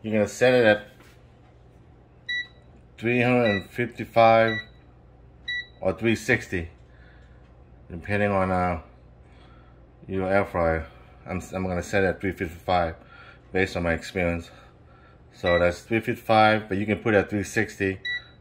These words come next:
I'll put it on for fifteen minute. I'll preheat it. Three fifty-five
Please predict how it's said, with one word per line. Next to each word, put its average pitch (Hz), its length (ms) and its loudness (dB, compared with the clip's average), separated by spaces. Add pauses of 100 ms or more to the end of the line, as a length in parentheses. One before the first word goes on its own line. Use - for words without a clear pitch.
I'll 82 100 -6
put 104 180 -2
it 101 60 4
on 98 120 2
for - 220 -14
fifteen 117 800 -4 (240)
minute. 98 340 0 (1900)
I'll 80 120 -18
preheat 90 460 -6
it. 87 200 -8 (1300)
Three 104 120 -2
fifty-five 113 640 0